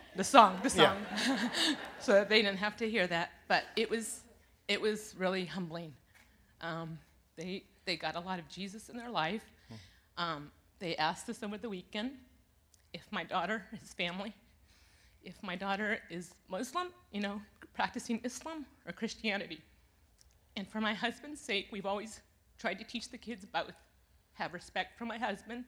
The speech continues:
Speaker 1: This is who he is. Um, but my kid's heart has always been with Jesus. Um, you know, in the Bible it talks about let the children come to, to him, you know, and I believe that my kids have taught me how to be a better Christian. We've been here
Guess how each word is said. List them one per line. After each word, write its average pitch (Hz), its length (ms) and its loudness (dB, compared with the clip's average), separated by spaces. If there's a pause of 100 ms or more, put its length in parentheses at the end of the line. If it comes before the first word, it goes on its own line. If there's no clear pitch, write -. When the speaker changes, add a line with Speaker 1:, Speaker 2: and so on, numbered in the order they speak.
(360)
Speaker 1:
This - 160 -14
is 233 120 -18
who 262 100 -10
he 240 160 -4
is. 202 300 -6 (640)
Um, 170 360 -10 (380)
but 214 160 -4
my 214 120 -4
kid's 247 600 -12 (120)
heart 220 300 -2
has 214 160 -12
always 196 240 -6
been 190 220 -12
with 185 120 -10
Jesus. 185 520 -12 (640)
Um, 160 280 -10 (320)
you 190 120 -10
know, 175 100 -6
in 185 60 -6
the 196 80 -8
Bible 180 320 -2
it - 80 -16
talks - 280 -6
about 185 320 -4 (440)
let 175 180 -8
the 202 80 -16
children 190 420 -8
come 208 260 -4
to, 220 280 -10 (640)
to 240 160 -10
him, 208 300 -6 (420)
you 220 120 -10
know, 185 260 -6 (120)
and 175 300 -6 (460)
I 170 100 -2
believe 190 400 -8
that 180 160 -12
my 190 100 -6
kids - 280 -8
have 180 120 -16
taught 190 320 -4
me 190 140 -8
how 180 140 -14
to 185 100 -12
be 190 160 -6
a 175 40 -6
better 175 220 -6
Christian. 208 540 -8
We've 196 160 -8
been 202 140 0
here 208 300 -4